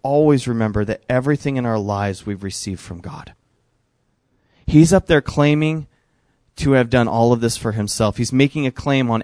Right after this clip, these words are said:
everything he can see, touch, taste, that it's all him. It's all been done by him. It's all been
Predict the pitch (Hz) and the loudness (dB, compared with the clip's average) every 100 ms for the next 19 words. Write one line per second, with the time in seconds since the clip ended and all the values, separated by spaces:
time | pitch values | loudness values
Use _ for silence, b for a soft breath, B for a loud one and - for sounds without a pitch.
0 | - 131 156 156 151 147 160 165 143 - | -2 -2 -2 -2 -4 -6 -8 -8 -8 -4
1 | 139 139 - 135 131 - - 147 139 131 | -4 -4 -4 -2 -2 -6 -8 -2 -2 -4
2 | - b b b _ 120 117 110 - 113 | -10 b b b _ 0 4 4 0 -2
3 | 104 104 95 85 - _ _ _ _ _ | -2 -2 -6 -10 -20 _ _ _ _ _
4 | _ 120 117 - 123 139 139 127 131 156 | _ -2 -2 2 4 4 4 2 2 4
5 | 151 147 139 143 139 - - 113 117 120 | 2 2 2 2 0 -4 -6 -2 0 0
6 | 113 | -2